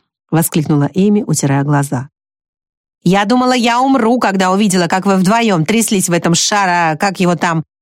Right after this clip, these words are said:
будто два крохотных зернышка в громадной пустой скорлупе, а мама тем временем тревожилась, что ей придется принимать толпу гостей», вздохнула Джо, утомившись от смеха. «Жаль, что тебя ждало разочарование, дорогая,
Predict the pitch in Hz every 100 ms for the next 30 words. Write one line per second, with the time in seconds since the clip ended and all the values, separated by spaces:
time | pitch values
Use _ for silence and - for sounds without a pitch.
0 | _ - 277 302 269 277 269 285 269 277
1 | 240 233 233 262 240 226 - 196 202 226
2 | 233 226 214 208 240 226 233 226 233 240
3 | 262 226 233 208 190 _ _ - 214 233
4 | 294 254 254 240 262 240 214 190 240 247
5 | 285 254 185 - _ _ - - 214 247
6 | 208 226 214 226 - 208 220 226 240 -
7 | 202 202 240 226 226 233 - 208 180 175
8 | _ _ _ - 147 151 147 147 139 135
9 | 156 - 139 135 139 135 143 - 139 -
10 | 143 120 - - _ _ _ _ _ _
11 | _ _ _ _ 180 214 202 - 165 151
12 | 156 151 160 147 151 147 - 160 156 143
13 | 139 131 143 143 143 135